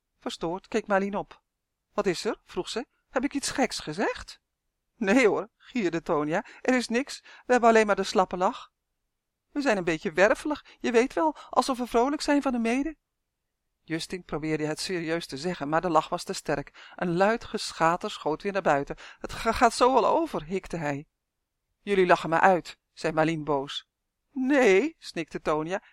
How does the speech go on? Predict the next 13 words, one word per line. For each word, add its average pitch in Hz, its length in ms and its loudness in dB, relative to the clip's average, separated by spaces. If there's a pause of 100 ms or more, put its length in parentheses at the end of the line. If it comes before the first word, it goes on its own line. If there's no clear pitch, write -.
(440)
"echt 254 300 2
niet. 254 300 -4 (380)
We 285 100 2
hebben, 269 280 8 (180)
ah, 320 300 8 (240)
alleen 262 420 10
maar 269 160 6
een 233 140 -2
aanval 254 360 6
van 240 160 0
lacheritis," 285 720 2 (220)
riep 247 200 -6
Justin. 190 460 -4